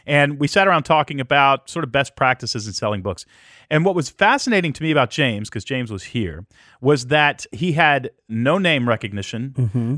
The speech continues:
Speaker 1: no platform.
Speaker 2: Mm-hmm.
Speaker 1: Uh, he had started a blog and started collecting some email addresses. But the way that he released and promoted his book turned it into a bestseller.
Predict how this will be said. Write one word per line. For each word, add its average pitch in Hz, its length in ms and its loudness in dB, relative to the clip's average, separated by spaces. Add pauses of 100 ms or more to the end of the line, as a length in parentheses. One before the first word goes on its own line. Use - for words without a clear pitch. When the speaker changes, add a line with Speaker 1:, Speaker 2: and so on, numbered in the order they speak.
Speaker 1:
no 147 180 2
platform. 123 680 -2 (180)
Speaker 2:
Mm-hmm. 120 260 -6
Speaker 1:
Uh, 117 380 4
he 135 360 -2
had 127 180 -4
started 165 320 2
a 165 40 -2
blog 143 440 2
and 120 120 -2
started 131 240 -2
collecting 135 360 -4
some 123 180 -8
email 131 240 0
addresses. 104 420 -4 (420)
But 139 120 0
the 139 100 2
way 165 280 4
that 202 120 0
he 165 140 -2
released 131 560 -2
and 147 180 -6
promoted 135 460 -2
his 110 240 -4
book 95 560 -2 (400)
turned 196 340 0
it 170 100 0
into 156 280 -2
a 123 80 0
bestseller. 107 520 -2